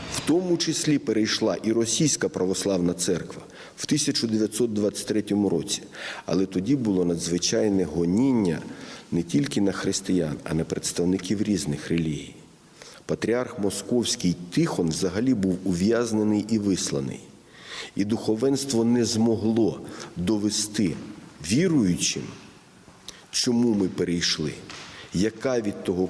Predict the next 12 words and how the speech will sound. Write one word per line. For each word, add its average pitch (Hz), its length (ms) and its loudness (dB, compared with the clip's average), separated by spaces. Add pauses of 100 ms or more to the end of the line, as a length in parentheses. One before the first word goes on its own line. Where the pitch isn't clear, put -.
користь, 85 400 0
що - 380 2
ми 131 140 4
виправляємо, 104 960 0 (540)
що - 360 2
ми 135 180 2
змінюємо, 131 800 4
чому, 123 600 4
повторюся, 120 600 2
і 110 80 4
для 110 220 2
чого. 80 400 -2